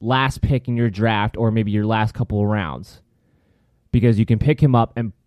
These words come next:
if you have an I R spot, you can put him on the I R and save him because you do think he's going to be a good red zone target for you at some point during the season,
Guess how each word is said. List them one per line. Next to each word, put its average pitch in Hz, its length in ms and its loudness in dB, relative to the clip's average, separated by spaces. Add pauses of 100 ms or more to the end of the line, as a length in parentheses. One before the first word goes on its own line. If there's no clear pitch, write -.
if 110 120 -6
you 107 120 0
have 120 120 0
an 110 80 -2
I 107 160 0
R 170 200 8
spot, 110 360 0
you 113 60 -2
can 101 140 0
put 123 140 4
him 113 100 2
on 107 100 4
the 98 120 2
I 90 160 0
R 101 460 4 (540)
and 101 220 -6
save 196 440 0
him 98 480 -4 (640)
because 127 240 6
you 120 80 4
do 117 180 4
think 110 180 -2
he's 110 160 -2
going 107 240 2
to 107 60 0
be 104 360 2 (320)
a 117 260 0 (220)
good 127 360 6
red 117 280 0
zone 101 220 0
target 139 400 -2
for 107 260 -2
you 107 200 2
at 98 140 -4
some 113 200 0
point 104 260 -2
during 92 200 0
the 85 60 -2
season, 85 460 0